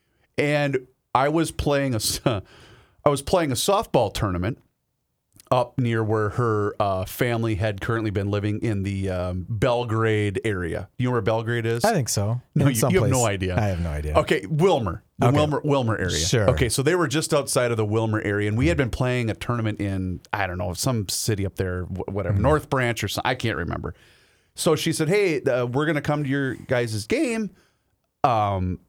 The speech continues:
Speaker 1: and I know you wanna stay, have a couple beers with the fellas, but just,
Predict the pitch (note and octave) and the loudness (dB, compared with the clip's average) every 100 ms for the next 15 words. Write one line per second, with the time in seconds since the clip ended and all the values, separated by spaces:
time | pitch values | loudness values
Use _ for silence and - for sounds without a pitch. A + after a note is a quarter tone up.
0 | - - C3+ A#2+ C#3 C#3 C3 B2+ A2+ C3+ | -6 -2 0 0 0 2 2 2 0 -2
1 | A#2+ - A#2+ B2 - B2 A2 G#2 B2+ A#2 | -2 -2 -2 -2 -2 -2 -2 0 -2 -2
2 | A2 - C#3+ B2 G#2 G2+ A#2+ - | -4 -2 0 -2 -4 -4 -6 -8